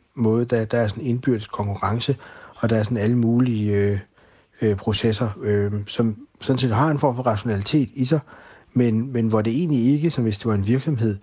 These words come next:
øh, handler om at, at opfylde nogle, nogle bestemte målsætninger inden for en vis tidsramme. Og det tror jeg, øh, at, at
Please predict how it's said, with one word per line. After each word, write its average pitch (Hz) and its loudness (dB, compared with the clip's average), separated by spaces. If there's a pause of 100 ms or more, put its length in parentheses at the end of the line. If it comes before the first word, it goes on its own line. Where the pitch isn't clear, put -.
(440)
øh, 101 2
handler 123 4
om 107 2
at, 110 -4
at 104 -4
opfylde 117 -2
nogle, 98 0
nogle 101 -2
bestemte 113 -4
målsætninger 104 -2
inden 110 -4
for 113 -2
en 98 0
vis 101 -2
tidsramme. 98 -2 (520)
Og - -4
det 165 0
tror - 2
jeg, 131 2 (140)
øh, 107 2 (140)
at, 285 -6
at 113 -4